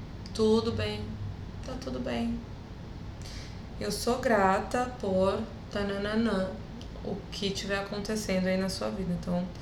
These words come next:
eu tô me sentindo vulnerável, tá tudo bem. Eu sou grata por ter a oportunidade de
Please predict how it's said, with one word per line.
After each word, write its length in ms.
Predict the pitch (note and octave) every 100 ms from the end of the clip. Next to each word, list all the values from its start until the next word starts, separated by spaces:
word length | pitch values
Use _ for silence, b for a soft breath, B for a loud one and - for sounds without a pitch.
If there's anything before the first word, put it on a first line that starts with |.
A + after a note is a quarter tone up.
| B B B B -
eu 240 | - G3 G#3+
tô 120 | A#3
me 120 | G#3+
sentindo 560 | F#3+ G3+ F#3+ - F#3+ F3+
vulnerável, 1040 | E3+ F3+ F3+ F3 D#3+ D3+ D#3 D3+ E3 F3 F#3 - -
tá 80 | - -
tudo 180 | G3 G3+
bem. 380 | E3+ D#3+ D#3 E3 F#3 - - -
Eu 120 | A3+
sou 220 | A3 B3+
grata 480 | C4 A#3 G3+ F#3+ - F#3+ - - -
por 80 | - -
ter 220 | G#3 G3+
a 80 | G#3
oportunidade 960 | G3+ - - G3+ G3+ F#3 F3+ F3+ F3+ F3+
de 420 | - F#3 F#3 F#3